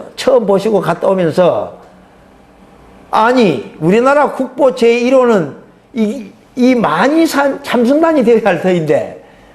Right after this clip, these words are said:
왜 국보 일 호가 남-,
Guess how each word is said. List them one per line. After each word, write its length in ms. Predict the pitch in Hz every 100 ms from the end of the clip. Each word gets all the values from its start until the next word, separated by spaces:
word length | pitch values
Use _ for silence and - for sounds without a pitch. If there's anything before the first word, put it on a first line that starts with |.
| - - -
왜 500 | 165 214 285 302 302
국보 400 | 277 - 302 269
일 140 | 254
호가 600 | 254 240 226 240 - - _ _ _ _
남-, 340 | 175 175 220